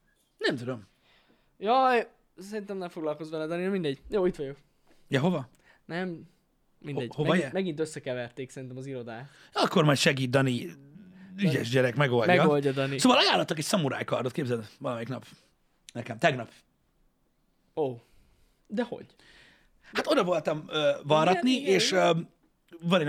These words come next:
Speaker 1: az egyik nagyon kedves művész úr közölte, hogy ma tudja, hogy szeretem a dolgokat, amik vágnak.
Speaker 2: Mhm.
Speaker 1: Mondja, „Nem érdekel, ez egy szamurájkard?”
Speaker 2: Szamuráj.
Speaker 1: Na, miért mondom, ilyen?
Speaker 2: Ha?
Speaker 1: És kiderült, hogy nagyon durva.
Speaker 2: Komolyan?
Speaker 1: Aha. És az a baj, olyan pénzt mondott, ami gyakorlatilag nem is kép-, képez pénzegységet az én fejemben.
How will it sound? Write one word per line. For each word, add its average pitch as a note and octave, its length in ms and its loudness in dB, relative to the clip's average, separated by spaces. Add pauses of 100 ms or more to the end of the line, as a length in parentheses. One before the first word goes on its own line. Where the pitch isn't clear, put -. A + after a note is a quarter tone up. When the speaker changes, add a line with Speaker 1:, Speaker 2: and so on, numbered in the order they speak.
Speaker 1:
az D#3 80 0
egyik E3 120 0
nagyon C#3+ 180 0
kedves B2+ 300 0
művész C#3 380 0
úr D#3 320 -2
közölte, C3 420 0
hogy C#3 220 0
ma C#3 140 -2
tudja, D3 200 0
hogy B2 100 -2
szeretem C3 280 -2
a - 20 -2
dolgokat, B2+ 300 0
amik A#2+ 140 -6
vágnak. B2+ 600 0
Speaker 2:
Mhm. F3+ 120 -8
Speaker 1:
Mondja, G#3 200 0
„Nem G3 120 2
érdekel, B4 320 0 (160)
ez G#3+ 80 -8
egy A3 80 -8
szamurájkard?” - 480 -8
Speaker 2:
Szamuráj. D3 520 -6 (180)
Speaker 1:
Na, C5 160 -4
miért G#4+ 160 2
mondom, F4 260 -2
ilyen? - 280 -10 (300)
Speaker 2:
Ha? - 140 -8 (280)
Speaker 1:
És - 140 -2
kiderült, F3 300 4
hogy B3 100 -2
nagyon B3 240 -2
durva. - 360 -14 (280)
Speaker 2:
Komolyan? D3 460 -8
Speaker 1:
Aha. E3 260 -2 (220)
És - 80 -16
az D#3+ 100 -2
a D#3 40 -2
baj, D#3+ 120 -4
olyan D#3+ 220 -4
pénzt C3+ 260 -8
mondott, C#3 420 -8
ami C3+ 160 -8
gyakorlatilag B2+ 680 -4
nem C#3+ 140 -2
is A#2+ 120 -4
kép-, A2 260 -6
képez A2 280 -10
pénzegységet G#2 680 -10 (260)
az A2+ 100 -10
én A#2 80 -4
fejemben. B2 420 -2